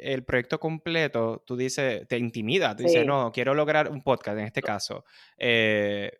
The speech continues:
Speaker 1: llegar allá, eh, es mucho. Entonces, eh, ahí yo creo que esa parte del miedo es, es parte de intimidación porque uno no sabe. Entonces, lo que yo empecé a hacer y me funcionó y lo quiero compartir para que le funcione a los demás,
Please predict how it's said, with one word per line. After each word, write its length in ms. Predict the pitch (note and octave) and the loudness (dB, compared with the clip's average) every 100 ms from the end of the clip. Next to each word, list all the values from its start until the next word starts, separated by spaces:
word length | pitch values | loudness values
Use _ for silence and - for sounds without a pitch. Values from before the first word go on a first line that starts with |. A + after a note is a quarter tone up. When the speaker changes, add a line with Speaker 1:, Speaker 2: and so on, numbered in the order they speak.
| - | -4
Speaker 1:
llegar 280 | B2 G#2 A2 | -2 0 0
allá, 640 | C#3+ C#3 F3 F3 D3+ G3 - | 2 2 2 2 0 -2 -8
eh, 240 | - G#2+ - | -6 -6 -6
es 260 | A2+ - | -10 -6
mucho. 560 | B2+ A#2+ D#3 - - G#2 | -4 -4 -4 -6 -6 -6
Entonces, 320 | G2+ A2+ E3+ | -6 -4 -2
eh, 200 | B2 A2+ - | -2 -4 -8
ahí 160 | A2 A2+ | -8 -6
yo 80 | C3+ | -4
creo 160 | F#3+ | -4
que 60 | F#3+ | -6
esa 160 | F3 | -6
parte 240 | D#3+ E3 E3+ | -4 -4 -2
del 180 | E3+ D#3 | -2 -2
miedo 520 | D3+ D#3 D3+ C#3+ C3 | -2 0 2 2 0
es, 180 | A2 B2 | -2 -6
es 120 | B2+ | -10
parte 280 | - C#3 C#3+ | -4 -4 -4
de 40 | D3 | -6
intimidación 720 | C#3+ C3+ B2+ A2 - C3+ D3 | -4 -4 -4 -4 -4 -2 -4
porque 300 | D#3+ A2+ A2 | -6 -6 -4
uno 180 | A#2 | -4
no 160 | C3 A#2+ | -2 -4
sabe. 380 | - B2 G#2+ G2+ _ _ _ | -2 -4 -4 -8 _ _ _
Entonces, 340 | - C3 E3 | -6 -2 -2
lo 160 | D3 C3+ | 0 -2
que 140 | B2 | -2
yo 80 | A#2 | -4
empecé 380 | B2 B2+ C#3+ E3 | -4 -6 -6 -8
a 20 | |
hacer 340 | E3 - E3+ C3 | -8 -4 -2 -2
y 100 | A#2 | -4
me 120 | A2+ | -6
funcionó 760 | - A2+ G#2+ G#2+ G#2+ C#3+ C3+ | -6 -8 -8 -6 -2 -2 -2
y 320 | A2+ A2 G#2 | -4 -8 -10
lo 160 | G#2+ G2+ | -8 -8
quiero 160 | G#2+ G#2+ | -8 -6
compartir 580 | B2+ B2+ A#2+ B2 C3+ | -6 -2 -4 -2 -2
para 280 | C3+ A2+ G#2 | 0 -2 -2
que 160 | A2 G#2 | -6 -8
le 120 | G2+ | -10
funcione 520 | - G#2 - - A2+ | -12 -16 -12 -10 -8
a 20 | |
los 140 | A#2 B2 | -6 -6
demás, 260 | C3+ C#3 | -4 -4